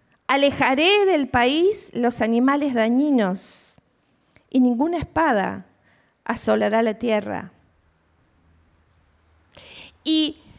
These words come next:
miren, nosotros a veces estamos tan enredados y tan distraídos. Estamos buscando por tantos lugares equivocados,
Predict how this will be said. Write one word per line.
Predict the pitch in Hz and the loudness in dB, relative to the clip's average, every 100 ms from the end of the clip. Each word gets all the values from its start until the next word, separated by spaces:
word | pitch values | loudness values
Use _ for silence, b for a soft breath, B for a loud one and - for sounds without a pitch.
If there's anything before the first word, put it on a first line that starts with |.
| b b | b b
miren, | 269 339 294 240 226 226 - _ _ _ _ _ _ _ - | -4 0 2 2 -2 -10 -20 _ _ _ _ _ _ _ -2
nosotros | 277 311 403 440 415 427 370 - - _ _ _ _ _ _ _ _ _ _ _ _ _ _ _ _ _ _ _ - | 0 2 0 0 2 0 -2 -10 -18 _ _ _ _ _ _ _ _ _ _ _ _ _ _ _ _ _ _ _ -8
a | 254 | -4
veces | 311 311 311 | -4 -4 -6
estamos | 269 262 277 269 262 - | -6 -6 -6 -4 -6 -8
tan | 311 302 | -8 -4
enredados | 269 240 240 247 247 233 233 - - | -4 -4 -4 -2 -2 -4 -6 -14 -12
y | 240 | -12
tan | - 269 269 | -6 -4 -2
distraídos. | 247 - 226 226 214 196 202 - - - _ _ _ _ _ _ _ _ _ _ _ _ _ _ _ _ _ _ b b | -6 -8 -6 -6 -6 -8 -10 -14 -20 -20 _ _ _ _ _ _ _ _ _ _ _ _ _ _ _ _ _ _ b b
Estamos | 254 349 349 302 | -4 -2 0 -2
buscando | 262 - 330 349 311 | -4 -6 -6 -4 -6
por | 233 247 | -8 -10
tantos | - 330 277 247 | -8 -8 -6 -4
lugares | 240 254 311 294 | -2 0 -2 -6
equivocados, | 220 196 233 214 208 262 277 254 226 - - | -8 -10 -8 -8 -6 -4 -2 -2 -4 -10 -20